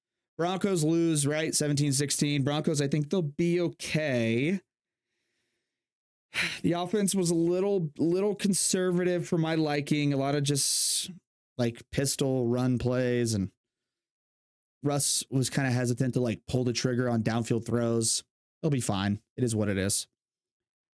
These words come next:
Uh, Browns and Bengals. The Browns beat the Bengals twenty-four to three.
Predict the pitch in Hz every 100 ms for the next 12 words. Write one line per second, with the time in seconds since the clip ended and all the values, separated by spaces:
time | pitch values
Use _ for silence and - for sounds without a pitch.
0 | _ _ _ _ _ - 170 165 160 -
1 | - 139 156 196 302 302 254 202 151 180
2 | 170 135 104 - - 147 135 185 214 180
3 | 175 220 208 143 151 147 135 - - 143
4 | 175 175 - 143 131 - - 117 117 120
5 | 76